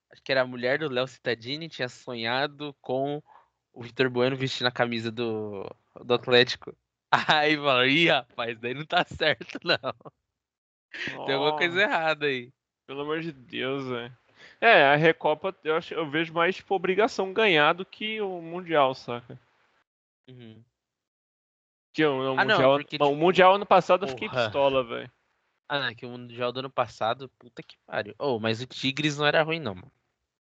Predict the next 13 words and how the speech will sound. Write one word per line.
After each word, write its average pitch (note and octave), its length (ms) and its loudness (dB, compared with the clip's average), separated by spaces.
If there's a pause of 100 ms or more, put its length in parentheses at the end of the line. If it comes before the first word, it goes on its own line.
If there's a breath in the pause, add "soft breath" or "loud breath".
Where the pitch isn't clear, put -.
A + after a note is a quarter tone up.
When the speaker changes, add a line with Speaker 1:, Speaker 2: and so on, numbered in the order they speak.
(240 soft breath)
Speaker 1:
Você - 160 2
viu G3 120 6
quem F3+ 160 6
tá E3+ 100 6
no D3+ 80 6
Tigres D#3 460 -2
agora? C3 480 -2 (1500 loud breath)
Speaker 2:
Quem? B2+ 320 -10 (260)
Speaker 1:
Soteldo, C#3+ 840 -2
cara. - 420 -8 (640 loud breath)
Speaker 2:
Cara, D3 300 -4
o D3 60 -16
Soteldo D3+ 580 -6